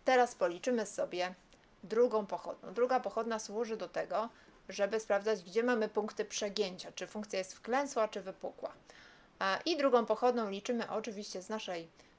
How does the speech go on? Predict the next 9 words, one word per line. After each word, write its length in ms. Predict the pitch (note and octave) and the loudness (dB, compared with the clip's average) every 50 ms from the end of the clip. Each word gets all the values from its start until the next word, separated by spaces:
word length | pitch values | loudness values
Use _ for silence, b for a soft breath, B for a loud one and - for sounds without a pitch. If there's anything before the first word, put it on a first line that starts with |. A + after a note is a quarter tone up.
| b _ | b _
pierwszej 440 | - A#3 A3+ A3+ A3 - G3+ F3+ E3 | 2 4 4 4 2 -2 -4 -4 -4
pochodnej, 540 | - - - - - - F#3 G3 A3+ B3 B3 | -4 -10 -10 -10 -12 -8 -6 -4 -4 -4 -2
czyli 260 | - F#3 D#3+ D3+ - - - _ | -4 -8 -8 -10 -14 -18 -6 _
to 80 | - | -2
jest 160 | G#3+ G#3 - | -2 -2 -4
pochodna 460 | - - - - C#4 D4+ C#4 C4+ B3 A3+ | -6 -8 2 6 6 6 6 4 0 -4
z 60 | - | -4
pierwszej 360 | - G3 F#3+ - - - F3 | -6 -6 -6 -6 -8 -10 -10
pochodnej. 460 | - F#3 - - - C4 - - - | -10 -12 -12 -12 -14 -14 -14 -20 -20